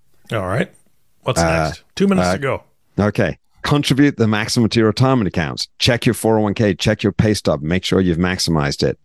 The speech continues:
Speaker 2: Next, if you've got kids, avoid the kiddie tax. Make sure that the, that your child has no more than two thousand three hundred dollars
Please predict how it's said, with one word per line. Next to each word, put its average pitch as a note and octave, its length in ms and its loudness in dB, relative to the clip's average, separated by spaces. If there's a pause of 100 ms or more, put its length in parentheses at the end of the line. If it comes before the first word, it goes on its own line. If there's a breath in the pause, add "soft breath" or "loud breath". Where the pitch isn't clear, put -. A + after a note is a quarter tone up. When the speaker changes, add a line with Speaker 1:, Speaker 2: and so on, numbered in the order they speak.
(640)
Speaker 2:
Next, - 480 -2 (300)
if G#2 140 0
you've G#2+ 160 2
got A2 320 -2 (100)
kids, G#2+ 440 2 (600)
avoid F#2+ 520 0
the G2 100 -2
kiddie G#2 340 2
tax. D2 460 -4 (320)
Make G#2 220 0
sure G#2+ 440 0 (180)
that G2+ 200 0
the, F#2+ 340 0
that E2+ 140 -2
your F2 100 -2
child G#2+ 380 0
has F2 180 0
no F2+ 180 2
more F#2+ 200 2
than D#2+ 180 -4 (100)
two G#2+ 200 2
thousand F#2 500 0
three F#2+ 240 2
hundred F#2 320 2
dollars E2+ 500 0